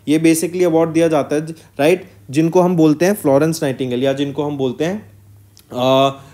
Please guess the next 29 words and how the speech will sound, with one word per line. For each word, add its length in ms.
अ, 500
इन्होंने 300
basically 480
बहुत 460
काम 280
किया 220
था, 340
राइट, 260
सोशल 420
वर्क 240
करा 220
था, 320
करेक्ट? 320
And 400
इनको 320
ऑनर 340
करने 320
के 140
लिए 240
यहाँ 200
पे 120
इस 140
अवार्ड 300
से 120
सम्मानित 520
किया 240
जाता 280
है, 140
राइट? 300